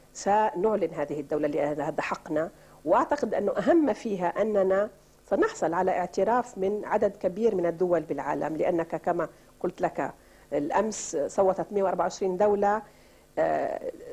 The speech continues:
بصالح القرار الذي يطالب بإعطائنا مكانة عمليا تشابه مكانة الدولة في الجمعية العمومية. وآمل أن في أيار تسعة وتسعين نكون قد حصلنا على عدد أكبر،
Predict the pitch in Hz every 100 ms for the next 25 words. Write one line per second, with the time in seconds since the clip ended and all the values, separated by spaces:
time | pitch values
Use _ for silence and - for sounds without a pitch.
0 | 147 156 180 165 156 - - 147 - -
1 | 208 208 180 - 170 - 175 185 214 208
2 | - 165 180 175 180 170 - 302 220 170
3 | 160 175 151 - 208 - 175 170 170 -
4 | - - 156 - 190 190 185 190 - 143
5 | 175 233 196 185 175 165 - 170 165 151
6 | - 160 156 156 151 160 156 147 - 160
7 | 156 - - - - - 170 156 170 151
8 | 147 151 143 139 139 - - 262 220 175
9 | - 156 156 143 135 160 147 - - -
10 | 156 180 170 - 139 147 - 160 170 208
11 | - - - 165 - 240 - 214 185 240
12 | 240 208 190 196 190 180 202 190 480 -
13 | 151